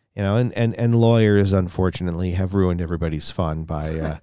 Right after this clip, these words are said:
Speaker 1: all these lawsuits and things. But no,
Speaker 2: How could you
Speaker 1: seriously.
Speaker 2: do it?
Speaker 1: I know. How do you, how do you do it? How do you live with yourself?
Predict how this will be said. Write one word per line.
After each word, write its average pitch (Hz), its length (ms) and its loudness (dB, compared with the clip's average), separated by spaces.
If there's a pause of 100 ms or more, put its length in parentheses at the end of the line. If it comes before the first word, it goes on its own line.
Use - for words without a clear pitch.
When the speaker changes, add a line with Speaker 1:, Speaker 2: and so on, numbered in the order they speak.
(200)
Speaker 1:
all 107 160 2
these 98 220 0
lawsuits 90 540 -2
and 80 100 -8
things. 85 220 -6
But 147 140 -2
no, 101 80 2
Speaker 2:
How 151 120 2
could 156 60 2
you 139 60 6
Speaker 1:
seriously. 107 300 0
Speaker 2:
do 127 80 -4
it? 113 140 -10 (200)
Speaker 1:
I 95 100 0
know. 78 80 -2
How 90 120 -6
do 82 80 -6
you, 82 40 -6
how 123 160 -6
do 98 60 -4
you 78 80 -6
do 67 140 -10
it? 67 100 -14
How 147 100 -2
do 151 60 4
you 156 80 8
live 151 140 6
with 131 100 4
yourself? 101 420 2